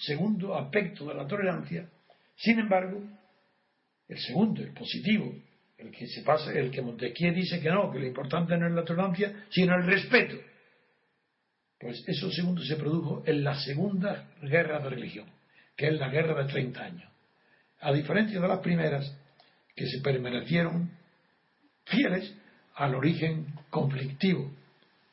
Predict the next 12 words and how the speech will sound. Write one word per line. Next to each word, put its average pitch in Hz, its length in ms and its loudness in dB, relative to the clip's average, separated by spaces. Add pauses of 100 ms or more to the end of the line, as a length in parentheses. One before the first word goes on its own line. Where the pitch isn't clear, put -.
que 127 120 -2
las 113 160 -6
desencadenó. 156 720 2 (240)
En 143 160 4
cambio, 208 380 4 (340)
la 135 200 0
guerra 190 260 4
de 185 100 4
religión 170 380 2
del 139 120 0
siglo 165 260 2
diecisiete, 147 720 0